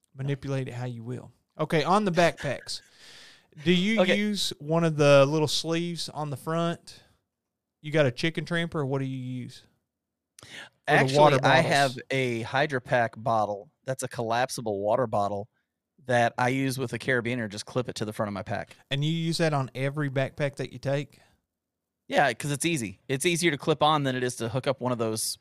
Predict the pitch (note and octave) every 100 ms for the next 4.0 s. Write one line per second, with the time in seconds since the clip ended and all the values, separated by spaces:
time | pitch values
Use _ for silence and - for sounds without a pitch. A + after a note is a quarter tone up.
0 | _ - C3 C3+ - - - _ _ _
1 | _ _ - B2+ A#2+ A#2 C#3 B2+ - D3
2 | C3+ - C#3 C3 B2+ B2 A#2 A2+ A2+ -
3 | B2+ A2 A#2+ A2+ C3 B2+ A2 A#2 G#2 F2